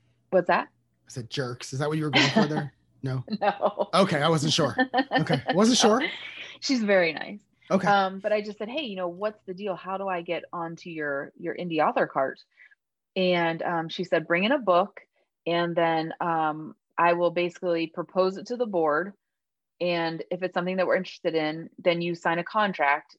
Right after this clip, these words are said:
Speaker 1: you know, saying that we're gonna sell your book for you, and this is how much we get, and this is how much you get, you know." I said, "Okay, well, I'll be in about ten minutes."
Speaker 2: They have
Speaker 1: So I
Speaker 2: a
Speaker 1: drove
Speaker 2: board?
Speaker 1: over there.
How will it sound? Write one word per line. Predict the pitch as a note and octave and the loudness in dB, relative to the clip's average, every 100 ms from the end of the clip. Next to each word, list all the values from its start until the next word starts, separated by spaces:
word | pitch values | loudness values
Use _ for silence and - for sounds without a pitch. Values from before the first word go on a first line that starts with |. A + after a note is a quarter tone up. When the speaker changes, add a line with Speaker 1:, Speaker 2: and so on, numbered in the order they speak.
| - | -14
Speaker 1:
you | F3 D#3 | -8 -4
know, | D3 D3 E3+ - | -2 -4 -8 -4
saying | D#3+ D3+ D3+ D#3 D#3+ - | -2 0 -4 -8 -12 -4
that | D#3 - | -4 -2
we're | D#3+ | -4
gonna | D#3 D#3+ | -4 -6
sell | - E3+ | -4 -2
your | F3 | -2
book | D#3 D3 - | -4 -8 -4
for | D#3 | -2
you, | D3+ D#3 D#3 | 0 0 -2
and | D3+ _ - - | -4 _ -6 -2
this | D#3+ | 0
is | |
how | F3+ | 2
much | F3 D#3+ | 0 0
we | D#3+ E3 | 0 2
get, | D#3+ | 0
and | E3 | 0
this | D#3 | -6
is | |
how | E3 | -4
much | F3 E3+ | -4 -4
you | D#3+ | -2
get, | D#3 D#3 D3+ - | 2 2 2 -2
you | E3 | -2
know." | D3 | -2
I | C#3+ _ - - _ _ | -2 _ -20 -20 _ _
said, | F#4+ - | -4 2
"Okay, | B3+ | 4
well, | A3 | 6
I'll | A3 | 4
be | A3+ | 2
in | G#3+ | 2
about | F#3+ F3+ | 2 0
ten | F3+ D3 | -4 -6
minutes." | C#3+ - _ _ _ _ - | -8 -12 _ _ _ _ -4
Speaker 2:
They | D#3+ | 0
have | F#3 | 4
Speaker 1:
So | |
I | F3 | 4
Speaker 2:
a | |
Speaker 1:
drove | D3 | 4
Speaker 2:
board? | C#3+ C#3 F3 A3 | 4 6 6 6
Speaker 1:
over | E3 | 0
there. | E3 F3+ | -4 -6